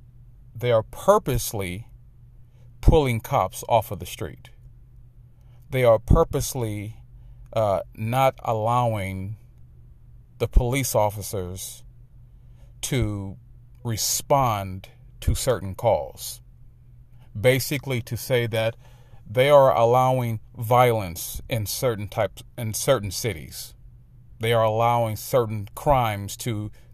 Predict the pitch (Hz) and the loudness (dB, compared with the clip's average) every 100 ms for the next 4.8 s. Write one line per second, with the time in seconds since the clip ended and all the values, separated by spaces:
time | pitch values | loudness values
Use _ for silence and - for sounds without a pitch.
0 | - 120 95 - 160 120 90 85 107 - | -6 -4 -4 -2 -2 -2 -4 -10 -14 -8
1 | 113 104 - 110 85 - 143 123 76 - | -6 -6 -2 -4 -4 -8 -6 -6 -8 -16
2 | - - - - - - - - - 120 | -18 -20 -20 -20 -20 -20 -20 -20 -6 -6
3 | - 117 101 117 107 101 - - 151 131 | 0 0 0 -4 -2 -4 -6 -6 -2 -2
4 | 95 - 87 - - - - | -4 -4 -6 -6 -12 -14 -18